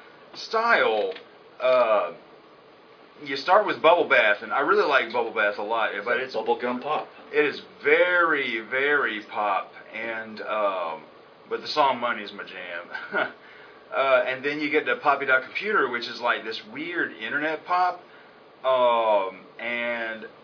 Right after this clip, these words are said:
Speaker 1: but then you get to "Am I a Girl?" and, like, the,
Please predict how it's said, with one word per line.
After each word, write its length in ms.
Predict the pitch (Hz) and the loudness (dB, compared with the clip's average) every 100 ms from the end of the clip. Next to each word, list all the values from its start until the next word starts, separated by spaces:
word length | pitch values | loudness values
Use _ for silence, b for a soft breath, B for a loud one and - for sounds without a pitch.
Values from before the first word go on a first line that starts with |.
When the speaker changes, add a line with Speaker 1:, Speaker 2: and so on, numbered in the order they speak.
| - | -8
Speaker 1:
but 160 | 135 135 | -8 -4
then 160 | 196 | -4
you 60 | 220 | 0
get 200 | 214 - | 0 0
to 240 | 160 147 131 | 0 -2 0
"Am 200 | 135 131 | -2 2
I 140 | 117 | 2
a 80 | 113 | 2
Girl?" 400 | 131 151 101 95 | 0 2 0 -2
and, 180 | 101 107 | -6 -4
like, 320 | 107 101 101 - - | -2 -4 -8 -16 -8
the, 120 | 110 | -6